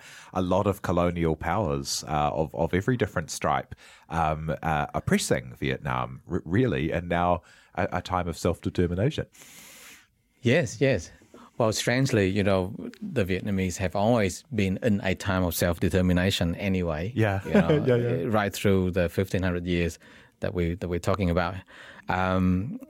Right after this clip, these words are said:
Speaker 2: whether or not it was China or, or, or France or the U S or Japan, um, or China again, um, it kind of really hasn't changed the,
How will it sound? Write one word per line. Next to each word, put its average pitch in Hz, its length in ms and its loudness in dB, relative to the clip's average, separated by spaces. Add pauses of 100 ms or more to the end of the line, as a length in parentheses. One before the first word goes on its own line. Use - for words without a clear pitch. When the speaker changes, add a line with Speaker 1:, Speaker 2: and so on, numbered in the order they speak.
(180)
Speaker 2:
whether 107 320 2
or 92 160 4
not 90 380 2
it 90 320 -2
was 85 200 -2
China 90 640 0
or, 85 380 2
or, 85 380 0 (160)
or - 140 -2
France 87 600 -2
or 87 140 -2
the 85 100 -4
U 85 220 0
S 90 240 0
or 87 100 0
Japan, 85 540 -2 (640)
um, 85 640 -2 (460)
or 90 120 2
China 85 320 0
again, 101 460 2 (400)
um, 98 400 0 (560)
it - 220 -2
kind 143 240 0
of 117 200 0 (220)
really 131 260 4
hasn't 107 380 2
changed 92 640 2
the, 82 380 2